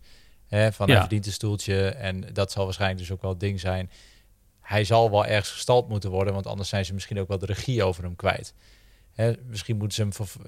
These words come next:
Speaker 1: staat er wel ergens in, in zijn juniorcontract van, "Ik moet een stoeltje hebben voor volgend jaar," of bla, bla, bla. Eh, en als ze hem natuurlijk elders kunnen stallen, kunnen ze misschien het jaar erop nog weer terughalen. Ik zeg maar wat. Hè? Ehm,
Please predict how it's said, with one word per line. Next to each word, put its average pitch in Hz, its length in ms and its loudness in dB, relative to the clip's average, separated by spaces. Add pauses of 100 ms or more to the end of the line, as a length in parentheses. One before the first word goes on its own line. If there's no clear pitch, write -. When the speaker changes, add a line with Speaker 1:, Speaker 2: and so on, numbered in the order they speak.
Speaker 1:
staat 104 200 2
er 104 60 0
wel 107 120 6
ergens 107 220 4
in, 110 100 -6
in 117 260 -2
zijn 110 160 -2
juniorcontract 107 680 2
van, 101 120 -6
"Ik 98 100 -2
moet 101 220 -6
een 95 80 -8
stoeltje 107 380 -2
hebben 92 200 2
voor - 140 -16
volgend 92 300 2
jaar," 95 300 4
of 90 80 -4
bla, 95 140 4
bla, 92 100 2
bla. 90 300 4 (520)
Eh, 95 300 2
en 104 80 -2
als 101 140 2
ze - 60 -2
hem 104 100 0
natuurlijk 101 280 -2
elders 117 220 4
kunnen 101 200 -4
stallen, 98 360 2
kunnen 107 200 2
ze 90 80 -4
misschien 98 280 -2
het 95 100 2
jaar 92 240 6
erop 95 220 4
nog 85 120 -4
weer - 100 2
terughalen. 98 600 4
Ik - 220 -12
zeg 107 160 4
maar 98 100 2
wat. 90 260 0 (420)
Hè? 123 260 2 (760)
Ehm, 92 460 0